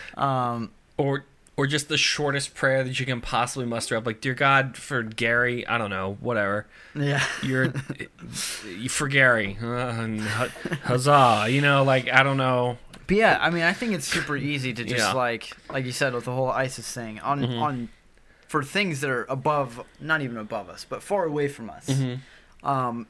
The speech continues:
Speaker 1: to just kind of push them away. And,
Speaker 2: Mm-hmm.
Speaker 1: like, it's not someone personally in your life, so you're like, "Yeah, I, I pray that they just die."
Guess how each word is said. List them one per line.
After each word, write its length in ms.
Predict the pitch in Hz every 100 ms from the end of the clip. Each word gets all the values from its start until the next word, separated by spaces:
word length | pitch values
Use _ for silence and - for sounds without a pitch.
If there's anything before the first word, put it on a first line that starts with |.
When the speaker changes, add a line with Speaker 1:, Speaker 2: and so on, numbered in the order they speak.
| -
Speaker 1:
to 120 | 151
just 220 | 131 127
kind 160 | 151 135
of 200 | 117 -
push 300 | - 139 -
them 320 | 139 135 131 131
away. 440 | 131 127 127 131
And, 160 | 127 127
Speaker 2:
Mm-hmm. 60 | 120
Speaker 1:
like, 260 | 113 - - - - -
it's 160 | 139 156
not 180 | 143
someone 200 | 135 139 131
personally 340 | 139 139 135
in 60 | 131
your 120 | 127
life, 180 | 127 123
so 120 | 120
you're 80 | 113
like, 160 | 107 131
"Yeah, 220 | 131 98
I, 200 | 117 104
I 40 |
pray 200 | 127 135
that 100 | 117
they 160 | 107 127
just 260 | 113 - -
die." 360 | 110 98 73